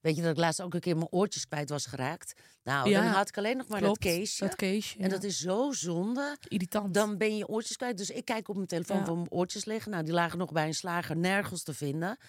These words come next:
Speaker 2: Ja.
Speaker 1: Dan moet je gewoon nieuwe van die AirPods
Speaker 2: Ja.
Speaker 1: halen. Dat is, oh.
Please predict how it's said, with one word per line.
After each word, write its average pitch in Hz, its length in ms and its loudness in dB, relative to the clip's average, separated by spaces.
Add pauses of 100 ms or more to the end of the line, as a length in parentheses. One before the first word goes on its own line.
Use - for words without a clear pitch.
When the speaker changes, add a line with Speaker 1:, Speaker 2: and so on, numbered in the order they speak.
(120)
Speaker 2:
Ja. 175 180 2
Speaker 1:
Dan 180 80 4
moet 226 100 4
je 202 60 -6
gewoon 220 160 -2
nieuwe 220 380 2
van 180 200 -8
die 180 240 -4 (280)
AirPods 185 500 2
Speaker 2:
Ja. 135 60 -8
Speaker 1:
halen. 131 460 -4
Dat 175 180 -4
is, - 160 -6 (760)
oh. 208 260 4